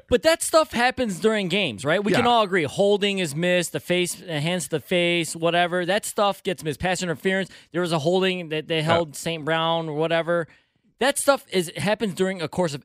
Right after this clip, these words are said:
Speaker 1: any football game. When you go up to a referee and announce yourself eligible and he calls out the wrong number, has that ever happened before?
Speaker 2: I, I
Speaker 1: And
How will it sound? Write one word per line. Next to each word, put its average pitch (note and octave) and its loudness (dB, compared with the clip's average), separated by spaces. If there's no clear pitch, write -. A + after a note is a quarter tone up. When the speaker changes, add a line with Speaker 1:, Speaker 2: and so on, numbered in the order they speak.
Speaker 1:
any G#3+ 0
football C#3+ -2
game. G2 -10
When C#3 -2
you B3 0
go E4+ 0
up F4+ -6
to D#4+ 0
a D4 0
referee G#3+ -2
and D#3 -2
announce G#3 -2
yourself A3 -2
eligible C#3 0
and B2+ -2
he A#3+ 0
calls C#4 0
out C4 -4
the F3 -6
wrong D#3+ 0
number, G#3 -2
has F#3 0
that D#4+ 2
ever A#3 2
happened F#3 2
before? E4+ -2
Speaker 2:
I, B2+ 6
I D3 4
Speaker 1:
And E3+ -2